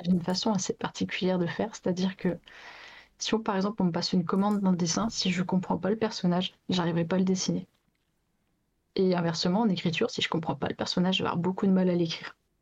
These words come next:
C'est-à-dire que si je sais pas à quoi il ressemble physiquement, je vais peut-être vraiment, enfin,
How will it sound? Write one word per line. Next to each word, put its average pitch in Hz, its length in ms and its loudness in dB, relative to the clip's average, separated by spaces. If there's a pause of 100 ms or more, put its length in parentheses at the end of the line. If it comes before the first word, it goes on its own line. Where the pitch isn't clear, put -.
(340)
C'est-à-dire 185 300 0
que 180 100 0
si 170 160 -2
je 202 80 0
sais 196 100 0
pas 196 140 -2
à 185 40 2
quoi 190 160 2
il 185 40 2
ressemble 185 280 2
physiquement, 180 480 2
je 226 140 -4
vais 180 100 2
peut-être 185 380 -4 (1040)
vraiment, 190 300 4
enfin, 185 320 -2